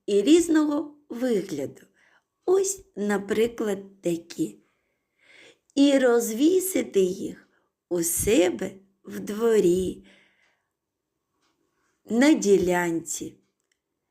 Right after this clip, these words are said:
І спостерігати за тим,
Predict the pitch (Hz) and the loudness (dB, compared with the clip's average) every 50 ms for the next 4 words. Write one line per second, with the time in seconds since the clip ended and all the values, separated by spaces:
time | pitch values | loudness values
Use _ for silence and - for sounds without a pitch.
0 | _ _ _ _ _ _ _ _ _ _ _ _ _ _ _ _ _ _ _ _ | _ _ _ _ _ _ _ _ _ _ _ _ _ _ _ _ _ _ _ _
1 | _ _ _ _ _ _ - 247 226 233 214 - - - - 170 165 165 - _ | _ _ _ _ _ _ -8 -4 -2 0 0 0 -2 -4 -4 -4 -4 -4 -6 _
2 | - 180 180 170 170 165 - 180 175 175 165 170 - 165 156 160 - 160 156 - | -6 -2 -2 -2 -2 -2 -2 -2 -2 -2 -4 -6 -6 -6 -6 -4 -6 -6 -8 -8
3 | - - 262 330 453 - | -6 0 0 0 0 0